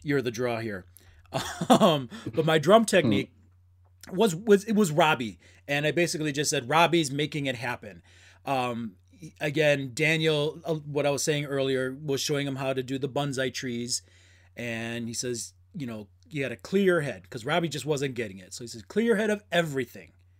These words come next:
Speaker 1: All you see is the tree. See what you want the tree to look like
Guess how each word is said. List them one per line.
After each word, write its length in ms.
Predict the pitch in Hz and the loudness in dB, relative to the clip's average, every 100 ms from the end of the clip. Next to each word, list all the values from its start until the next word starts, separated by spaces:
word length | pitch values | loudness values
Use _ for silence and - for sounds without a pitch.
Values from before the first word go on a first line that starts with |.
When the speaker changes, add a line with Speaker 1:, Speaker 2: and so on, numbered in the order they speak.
| _ _ - | _ _ -6
Speaker 1:
All 220 | 139 185 | -2 0
you 100 | 190 | 0
see 240 | - 185 | 0 2
is 120 | 180 147 | 2 0
the 100 | 165 | -4
tree. 400 | - 135 95 - _ _ _ _ _ _ _ _ _ _ _ | -4 -8 -10 -16 _ _ _ _ _ _ _ _ _ _ _
See 240 | - 147 | -6 -4
what 200 | 156 175 190 | -2 -2 -2
you 60 | |
want 260 | 170 175 - | -2 -4 -4
the 60 | 170 | -8
tree 220 | - 175 | -2 0
to 100 | 180 | 2
look 240 | 160 123 | 0 -4
like 360 | 131 117 117 - | -6 -8 -10 -14